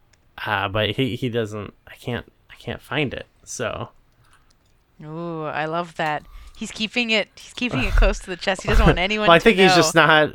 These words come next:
Speaker 1: he's
Speaker 2: how
Speaker 1: not
Speaker 2: old he
Speaker 1: as
Speaker 2: is.
Speaker 1: maybe known, so, like, no one's made.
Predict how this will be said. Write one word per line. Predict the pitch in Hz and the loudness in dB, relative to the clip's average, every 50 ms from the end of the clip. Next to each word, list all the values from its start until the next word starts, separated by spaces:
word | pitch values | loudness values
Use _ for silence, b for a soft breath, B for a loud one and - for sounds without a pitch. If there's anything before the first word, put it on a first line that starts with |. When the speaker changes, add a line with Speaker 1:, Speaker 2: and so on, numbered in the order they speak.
| - - - | -8 -10 -4
Speaker 1:
he's | 147 - | 0 4
Speaker 2:
how | 202 226 208 | 4 6 6
Speaker 1:
not | 190 - 147 - - | 6 6 6 6 6
Speaker 2:
old | - 262 | 6 4
he | 233 - | 4 4
Speaker 1:
as | 196 175 175 123 | 4 4 2 0
Speaker 2:
is. | - - | -4 -4
Speaker 1:
maybe | 127 123 123 120 113 120 117 113 110 107 104 - - - | -2 -2 0 0 0 0 0 0 0 -2 -2 -4 -6 -6
known, | 117 113 110 110 113 110 110 101 98 95 - | -4 -2 0 0 0 0 -2 -4 -4 -6 -6
so, | - 123 110 101 98 | -4 -2 -2 -2 -2
like, | 95 95 98 95 - - | -4 -4 -6 -6 -8 -8
no | 123 113 110 104 | -6 -4 -4 -4
one's | 104 104 101 101 101 98 - - - - _ _ _ _ | -4 -4 -6 -6 -8 -8 -8 -10 -12 -14 _ _ _ _
made. | 110 110 107 104 101 | -6 -4 -4 -4 -6